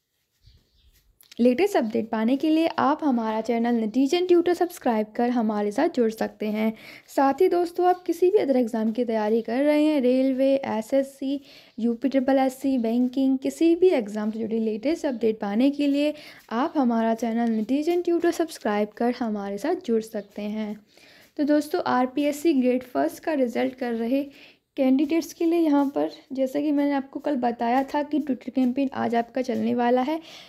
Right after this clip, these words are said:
जिसमें कि आपका जो ट्वीट के लिए जो हैशटैग था वो था शर्म करो आरपीएससी। तो दोस्तों, यहाँ पर आपका काफ़ी अच्छी मात्रा में ट्वीट चल रहा है। साथ ही जो यहाँ पर भी एक अपडेट है, आप यहाँ देख सकते हैं,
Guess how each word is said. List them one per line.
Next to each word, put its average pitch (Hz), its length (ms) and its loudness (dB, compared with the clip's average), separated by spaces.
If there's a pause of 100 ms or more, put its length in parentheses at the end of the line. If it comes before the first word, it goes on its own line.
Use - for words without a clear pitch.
(120)
जिसमें 311 360 0
कि 349 180 -2
आपका 262 440 -2
जो 285 220 -2 (420)
ट्वीट 302 280 -4
के 320 80 -4
लिए 302 140 -2
जो 311 120 -4
हैशटैग 294 520 0 (120)
था 277 120 -4
वो 247 200 0
था 294 200 -2
शर्म 254 320 0
करो 240 200 -2 (460)
आरपीएससी। 226 760 -4
तो 220 100 -6
दोस्तों, 247 280 0
यहाँ 262 280 0
पर 269 260 -4
आपका 233 360 -6
काफ़ी 247 460 -4 (320)
अच्छी 226 320 0
मात्रा 269 440 0
में 285 140 2
ट्वीट 277 280 0
चल 247 180 0
रहा 233 180 0
है। 330 160 0 (1600)
साथ 254 340 2
ही 311 80 -2
जो 320 140 -2
यहाँ 269 260 -2
पर 285 100 0
भी 285 120 -2
एक 254 100 -4
अपडेट 240 440 -2
है, 294 80 4
आप 254 240 -2
यहाँ 247 140 -2
देख 233 200 -2
सकते 254 340 -6
हैं, 302 220 0